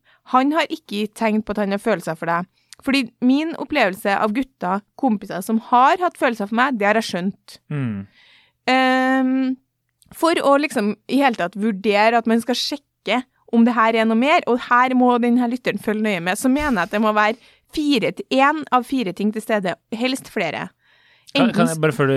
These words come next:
Speaker 2: kjører, er det, det her er noe du har kokt opp selv, eller er
Speaker 1: Ja, ja,
Speaker 2: dette
Speaker 1: men jeg har
Speaker 2: mange
Speaker 1: vært
Speaker 2: års erfaring?
Speaker 1: Mange års erfaring,
Speaker 2: Ok,
Speaker 1: ja.
Speaker 2: få det på.
Speaker 1: En-
Speaker 2: Her kommer kloke råd fra
Speaker 1: Ja,
Speaker 2: Kjersti
Speaker 1: fire
Speaker 2: Vesteng.
Speaker 1: ting som minst en må være til stede for at du skal sjekke om det er noe til, er noe mellom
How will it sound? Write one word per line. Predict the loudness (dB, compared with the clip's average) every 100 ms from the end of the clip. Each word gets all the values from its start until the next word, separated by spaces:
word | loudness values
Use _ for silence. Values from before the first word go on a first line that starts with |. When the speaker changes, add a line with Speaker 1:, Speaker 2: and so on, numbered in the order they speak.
| 0
Speaker 2:
kjører, | -2 -2 -4
er | -2 0
det, | 2 0
det | -2 -2
her | 0
er | 0
noe | 0 0
du |
har | 0
kokt | -2 -8
opp | -4
selv, | -2 -2 -2
eller | -2 2
er |
Speaker 1:
Ja, | 4
ja, | 4
Speaker 2:
dette | 2
Speaker 1:
men | 0
jeg | 0
har | 0
Speaker 2:
mange | -2
Speaker 1:
vært | -2 0
Speaker 2:
års | 0 0 0
erfaring? | -4 -2 -2 2 4
Speaker 1:
Mange | 4 4 2
års | 2
erfaring, | -2 0 0 2
Speaker 2:
Ok, | -2
Speaker 1:
ja. | -4 _ _
Speaker 2:
få | -6 -4
det |
på. | -6 -8 -4
Speaker 1:
En- | 0 0
Speaker 2:
Her | 0
kommer | 0 2 0 -2
kloke | -2 -2 2 2
råd | 2 0
fra | -2 2
Speaker 1:
Ja, | 2
Speaker 2:
Kjersti | 0 -6 -4 0
Speaker 1:
fire | 0 2
Speaker 2:
Vesteng. | 0
Speaker 1:
ting | 2 0 2 0
som | 0 -2 0
minst | 4 4 4 0 -2 -2
en | 0 2
må | 2
være | 2 -2
til |
stede | -2 -2 -2
for | -6
at | -6
du | -6
skal | -4 -4
sjekke | -6 -10 -8 -4
om |
det | -2
er | -2
noe | -4
til, | -8 -10 -4
er | -2
noe | 0
mellom | -2 -4 -6